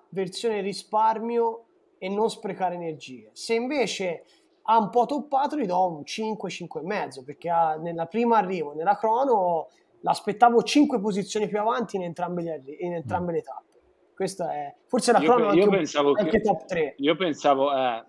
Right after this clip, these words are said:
Speaker 3: io pensavo che arrivasse tra, tra i
Speaker 1: Però la
Speaker 3: primi,
Speaker 1: crono,
Speaker 3: tra i primissimi.
Speaker 1: ragazzi, la, se voi vede-, allora, una crono che vede Yates primo e Van Der Poel secondo va analizzata. È una crono tecnica, piena di rilanci, tante curve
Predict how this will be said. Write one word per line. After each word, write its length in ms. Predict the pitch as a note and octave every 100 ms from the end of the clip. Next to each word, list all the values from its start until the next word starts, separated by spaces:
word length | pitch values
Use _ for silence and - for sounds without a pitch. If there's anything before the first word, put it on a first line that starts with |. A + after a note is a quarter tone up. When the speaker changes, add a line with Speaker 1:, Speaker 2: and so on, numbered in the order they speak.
| -
Speaker 3:
io 160 | D#3 E3
pensavo 400 | F3 C3+ C#3 C3
che 100 | B2
arrivasse 400 | C3 B2+ B2+ C3
tra, 380 | B2+ B2 B2 A#2+
tra 120 | -
i 20 |
Speaker 1:
Però 220 | A#3 A#3+
la 120 | A#3 G#3+
Speaker 3:
primi, 40 |
Speaker 1:
crono, 400 | B3 B3+ A3+ A3
Speaker 3:
tra 100 | A3
i 40 |
primissimi. 500 | A3 G#3+ F#3+ - F#3+
Speaker 1:
ragazzi, 80 | F#3 -
la, 220 | G3 G#3 -
se 240 | - A3+ G3
voi 260 | A#3+ D4
vede-, 300 | B3 G#3+ A3+ A3
allora, 480 | G3+ F#3+ D3+ C#3 - _ _ _ _
una 260 | A3+ C4+ C4
crono 400 | - D4 E4+ C#4
che 160 | A3+ G3
vede 340 | F#3 B3+ G#3+
Yates 640 | G3 G#3+ C4 B3+ - G3+ -
primo 400 | G#3 A#3+ A3+ F#3
e 40 |
Van 240 | E3 F#3+
Der 160 | F3+ D#3
Poel 200 | G3+ G3+
secondo 680 | - E3+ D#3+ C3+ A#2+ B2+ C#3+ E3
va 140 | A3+
analizzata. 840 | G3+ D#3+ C3+ - F3 D#3+ C#3 - _ _ _ _ _ -
È 100 | A#3+
una 200 | C#4 A3
crono 500 | G3 F#3 D3 D3 C#3
tecnica, 720 | A3 G3+ F#3 G3 F#3+ F#3+ G#3+ G#3
piena 320 | A3 C4 A#3
di 100 | F#3+
rilanci, 760 | G3 F#3 E3+ E3+ E3 - F#3+ F#3
tante 360 | A#3 B3 G3+
curve 760 | G3 F#3+ F#3+ F3 E3 A3+ B3+